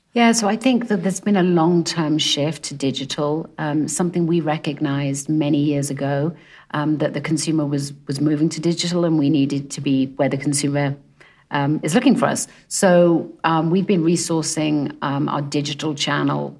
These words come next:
um, for over many years now, and we have a, a really great, um, team of individuals who only focus on digital.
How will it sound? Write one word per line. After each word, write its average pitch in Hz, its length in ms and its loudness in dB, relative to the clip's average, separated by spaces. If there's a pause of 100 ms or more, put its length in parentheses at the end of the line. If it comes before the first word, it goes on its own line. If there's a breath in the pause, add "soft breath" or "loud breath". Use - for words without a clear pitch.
um, 139 520 -2
for - 240 -10
over 143 260 -2
many 139 220 2
years 131 400 0
now, 139 300 -2
and 139 100 -2
we 147 100 0
have 151 120 -2
a, 143 260 -2
a 151 80 -4
really 151 340 -4
great, 143 600 -4
um, 139 260 -4
team 139 460 -4
of 139 260 -8
individuals 143 560 -4
who 139 320 -4 (400 loud breath)
only 165 400 6
focus 139 400 -4
on 139 140 0
digital. 180 580 -2